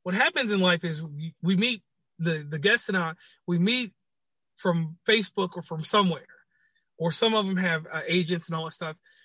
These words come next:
Uh, Destiny and I met, I put an advertisement out that I needed to fill some slots, and she jumped right on it. Uh,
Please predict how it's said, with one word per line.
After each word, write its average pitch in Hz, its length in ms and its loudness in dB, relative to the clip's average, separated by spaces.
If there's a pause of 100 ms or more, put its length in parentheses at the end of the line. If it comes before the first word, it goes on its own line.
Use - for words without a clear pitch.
(280)
Uh, 156 260 -6
Destiny 226 460 2
and 190 100 2
I 180 280 0 (400)
met, 185 320 2 (200)
I 156 60 -4
put 254 160 4
an 247 80 4
advertisement 233 580 4
out 190 220 -2 (120)
that 180 120 4
I 175 60 2
needed 190 260 2
to 165 80 -4
fill 190 160 -2
some 180 160 -4
slots, 160 560 -6 (580)
and 160 80 -10
she 180 160 -2
jumped 208 280 2
right 185 180 6
on 147 200 -4
it. - 80 -20 (920)
Uh, 147 360 -2